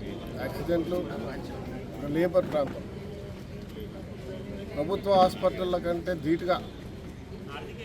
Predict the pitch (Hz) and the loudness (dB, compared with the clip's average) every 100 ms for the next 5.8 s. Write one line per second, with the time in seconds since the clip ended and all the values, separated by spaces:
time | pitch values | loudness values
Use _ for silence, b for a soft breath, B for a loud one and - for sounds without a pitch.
0 | 196 135 - 143 - 151 165 170 170 151 | -8 -8 -8 -6 0 0 2 2 2 0
1 | 147 165 160 135 143 156 147 - - - | -2 -4 -4 -2 -2 -2 -6 -6 -8 -8
2 | - - - - - - - 113 123 156 | -8 -8 -8 -8 -8 -8 -8 -4 0 0
3 | 165 170 160 156 151 156 160 156 - - | 0 0 2 2 2 0 -4 -10 -10 -10
4 | - - - 135 147 156 143 - - - | -10 -10 -6 -2 0 0 -4 -8 -10 -8
5 | - - 139 - - 127 117 185 | -8 -8 -6 -6 -6 -6 -6 -6